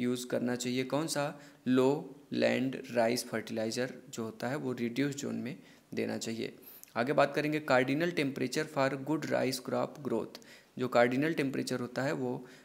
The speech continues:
अच्छे राइस क्रॉप के वृद्धि के लिए वो तीस से बत्तीस डिग्री सेल्सियस होता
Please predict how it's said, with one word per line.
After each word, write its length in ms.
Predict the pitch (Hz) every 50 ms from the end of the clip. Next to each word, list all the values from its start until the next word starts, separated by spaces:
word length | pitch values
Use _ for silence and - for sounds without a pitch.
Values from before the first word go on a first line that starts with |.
| _ -
अच्छे 360 | - 120 117 - - - 165 160 175 175 190 - - - - -
राइस 300 | 123 120 113 120 131 131
क्रॉप 300 | - - 123 123 - -
के 80 | -
वृद्धि 340 | 131 117 120 117 120 117 131
के 140 | 127 131 123
लिए 200 | 117 120 127 156
वो 160 | 160 143 131
तीस 380 | 127 - - 135 135 131 - -
से 180 | 120 117 127 139 - - - - _ _ -
बत्तीस 420 | - 120 120 - - 139 135 120
डिग्री 380 | - 127 110 123 107 117 117 117 - - - - - -
सेल्सियस 600 | - - 131 123 120 117 - 123 120 120 120 -
होता 300 | 113 - - 113 120 120